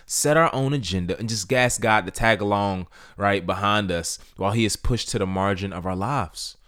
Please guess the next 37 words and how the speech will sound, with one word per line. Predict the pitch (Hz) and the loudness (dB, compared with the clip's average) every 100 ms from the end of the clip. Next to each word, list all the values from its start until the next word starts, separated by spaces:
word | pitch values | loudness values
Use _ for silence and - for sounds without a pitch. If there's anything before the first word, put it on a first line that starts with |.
| _ - | _ -8
right? | 92 101 - _ - - - _ _ _ - | -4 -4 -8 _ -20 -20 -20 _ _ _ -2
It | 120 | 0
shouldn't | - 139 135 127 | 2 2 2 2
be | 127 | 2
so, | - 127 110 90 90 | 4 4 4 2 -2
according | - - 117 104 98 | -10 -2 0 0 -2
to | - 95 98 117 101 _ | -2 -2 -2 -2 -6 _
<laughs> | - | -10
the | 104 | -4
psalmist, | - 107 98 80 | 0 0 0 -2
right? | 98 90 | -2 -2
So | - | 0
he'll | 113 127 | 0 0
come | - 101 | 0 2
back | 104 135 | 2 2
and | 113 | -2
say | 98 | 0
in | 95 | 0
verse | 90 92 | 0 0
eight, | 127 175 - - - | 0 -2 -4 -20 -12
"The | 113 110 | -2 0
Lord | 107 120 147 143 | 4 6 6 4
is | 113 95 | 0 -2
good | 107 123 | 0 2
and | - | 0
upright. | 104 - 98 147 - - - | -4 0 0 0 -4 -18 -20
Therefore," | 110 101 120 160 185 - 151 101 80 - | -12 2 8 8 8 4 2 2 0 -4
hear | 143 | 0
this, | 147 90 - - - | 0 0 -4 -14 0
"he | 151 156 | 2 2
shows | - - 139 147 151 143 - - - _ | 0 6 8 10 8 6 2 -8 -20 _
sinners | - - 131 120 110 - - _ 110 | -2 2 4 4 0 -4 -10 _ 2
the | 107 | 4
way." | 95 76 - - | 4 0 -12 -4
He | - 156 | 4 4
leads | 113 113 143 214 220 196 147 - - _ - _ | 6 6 8 8 6 2 -2 -4 -4 _ -20 _
them. | 110 110 80 | -4 -2 -4